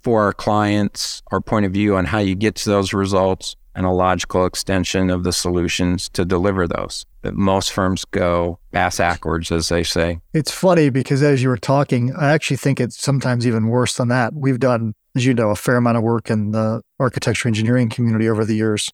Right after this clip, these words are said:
Speaker 2: And what I've noticed in that community is that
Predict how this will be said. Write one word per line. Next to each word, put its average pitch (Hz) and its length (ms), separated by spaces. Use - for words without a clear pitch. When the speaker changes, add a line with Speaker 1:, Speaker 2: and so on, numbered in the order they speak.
Speaker 2:
And 117 320
what 120 160
I've 117 180
noticed 123 420
in 123 80
that 117 180
community 120 500
is 113 240
that 110 320